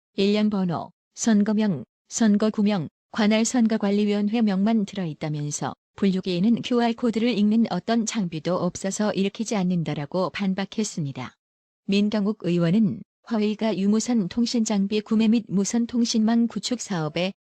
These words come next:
유무선 통신 장비 칠백 대를 제작해 사전 투표소에 제공했다는 글을 페이스북 계정에 올리기도 했습니다. 최근 중국 정부가 개입되어 화웨이가 해외에서 정보를 유출한 정황이 드러나면서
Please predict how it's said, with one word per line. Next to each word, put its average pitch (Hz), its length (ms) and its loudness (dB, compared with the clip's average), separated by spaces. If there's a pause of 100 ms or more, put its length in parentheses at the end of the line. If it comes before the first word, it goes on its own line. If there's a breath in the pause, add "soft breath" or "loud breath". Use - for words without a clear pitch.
(120)
유무선 214 520 2
통신 233 380 0
장비 202 460 0
칠백 214 400 -2
대를 226 220 0
제작해 180 600 -6 (220)
사전 233 400 -2
투표소에 214 520 -2
제공했다는 208 800 0
글을 220 260 -2
페이스북 240 580 -2
계정에 208 460 2
올리기도 202 500 0
했습니다. 143 680 -6 (680)
최근 226 460 2
중국 214 340 0
정부가 208 420 0
개입되어 185 540 -4 (200)
화웨이가 208 560 -2
해외에서 208 640 -2
정보를 214 560 0
유출한 196 420 0
정황이 208 400 0
드러나면서 180 800 -2